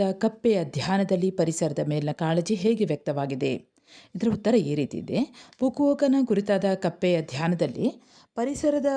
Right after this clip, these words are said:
ಮೇಲಿನ ಕಾಳಜಿ ತುಂಬ ಪರಿಣಾಮಕಾರಿಯಾಗಿ, ಪರಿಣಾಮಕಾರಿಯಾಗಿ ವ್ಯಕ್ತವಾಗಿದೆ. ಗದ್ದೆಯಲ್ಲಿ ಬೆಪ್ಪನಂತೆ ಮೌನವಾಗಿ ಕುಳಿತು ಆಕಾಶದತ್ತ ನೋಡುವ ಕಪ್ಪೆಯೊಂದು ತೇಲುಗಣ್ಣಿನಲ್ಲಿ ಮುನಿಯಂತೆ ಧ್ಯಾನಿಸುತ್ತಾ ನೈಸರ್ಗಿಕ ಕೃಷಿ ವಿನ್-,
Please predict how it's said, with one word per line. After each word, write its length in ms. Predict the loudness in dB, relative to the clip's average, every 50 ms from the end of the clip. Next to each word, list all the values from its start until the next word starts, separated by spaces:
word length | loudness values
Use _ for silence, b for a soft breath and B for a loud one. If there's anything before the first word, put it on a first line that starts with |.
| 0
ಮೇಲಿನ 460 | 0 -2 -2 -2 -2 0 0 0 2 2 2 0 0
ಕಾಳಜಿ 400 | 0 0 0 2 2 0 0 -2
ತುಂಬ 280 | -2 -2 0 0 0 0
ಪರಿಣಾಮಕಾರಿಯಾಗಿ, 1080 | 0 0 0 0 0 0 0 0 0 0 0 -2 -2 0 0 -2 -2 -2 -4 -6 -8 -14 _ _ _ _
ಪರಿಣಾಮಕಾರಿಯಾಗಿ 840 | -4 -2 0 0 2 2 2 2 2 2 0 2 2 0 0 0 0
ವ್ಯಕ್ತವಾಗಿದೆ. 640 | -2 -2 -2 -4 -2 -2 -2 -2 -2 -4 -6 -8 B B B B B B B B B B B B B 0
ಗದ್ದೆಯಲ್ಲಿ 540 | 2 2 2 4 4 4 6 4 4 2 0
ಬೆಪ್ಪನಂತೆ 800 | 0 -2 -2 0 0 2 4 4 4 4 4 4 4 4 4
ಮೌನವಾಗಿ 840 | 4 2 2 0 0 0 0 2 2 2 2 2 0 0 0 -2 -2
ಕುಳಿತು 420 | 0 0 0 0 0 0 0 0 0
ಆಕಾಶದತ್ತ 840 | 0 -2 -2 -2 -2 -2 -2 -2 0 -2 -2 -2 -2 -4 -4 -4 -4
ನೋಡುವ 420 | -2 0 0 0 0 0 0 -2
ಕಪ್ಪೆಯೊಂದು 760 | -2 -2 -4 -4 0 0 0 0 0 -2 -4 -2 -2 -2 -2 -2 b b b b b b b b b _
ತೇಲುಗಣ್ಣಿನಲ್ಲಿ 800 | 0 2 2 2 2 2 4 4 6 6 4 4 2 2 0 0
ಮುನಿಯಂತೆ 540 | 0 0 0 -2 -2 -2 -2 -2 -2 -2 -2
ಧ್ಯಾನಿಸುತ್ತಾ 960 | -2 -2 -4 -2 0 0 0 0 0 -2 -4 -4 -4 -4 -2 -2 -4 B B B B B B B B 0
ನೈಸರ್ಗಿಕ 580 | 2 4 4 4 2 0 2 2 0 0 2 2 2 2 2
ಕೃಷಿ 260 | 0 0 0 0 0
ವಿನ್-, 260 | 0 2 0 -2 -2